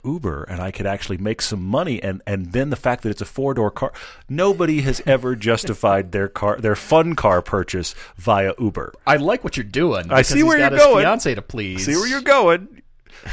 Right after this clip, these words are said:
Speaker 1: "No, honey, really, I'm gonna use this car." You're gonna use that car, but it's not gonna be any fun doing U-, Uber with that.
Speaker 2: What's your local airport, Mark? You're gonna be hanging around the airport a lot
Speaker 1: Yeah.
Speaker 2: if you do this. All right?
Speaker 1: And,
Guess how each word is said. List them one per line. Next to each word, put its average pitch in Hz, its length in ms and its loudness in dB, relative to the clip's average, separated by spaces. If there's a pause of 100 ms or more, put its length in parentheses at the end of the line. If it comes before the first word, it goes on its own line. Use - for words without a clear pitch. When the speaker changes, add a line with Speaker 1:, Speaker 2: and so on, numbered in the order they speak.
Speaker 1:
"No, 190 220 8
honey, 147 320 4
really, 127 400 2
I'm 139 140 4
gonna 160 160 2
use 120 560 2
this 95 260 -2
car." 90 160 0
You're 117 160 0
gonna 254 140 0
use 135 340 0
that 92 240 -2
car, 87 240 2
but 92 120 -4
it's 95 100 -12
not 151 100 0
gonna 196 140 -2
be 131 100 -2
any 131 140 0
fun 131 240 0
doing 117 240 0
U-, 107 240 -2
Uber 139 240 0
with 82 180 -4
that. 80 320 -4
Speaker 2:
What's - 160 -8
your 294 80 -6
local 254 300 -4
airport, 226 420 -4
Mark? 220 240 -4
You're 170 80 -16
gonna 160 100 -6
be 147 100 -2
hanging 147 260 0
around 143 160 -2
the 143 80 -6
airport 123 340 -4
a 117 60 -6
lot 104 600 -8
Speaker 1:
Yeah. 98 220 -2
Speaker 2:
if 76 100 -8
you 107 60 -8
do 107 140 -4
this. - 500 -10 (100)
All 101 120 -8
right? 98 200 -4
Speaker 1:
And, 165 160 0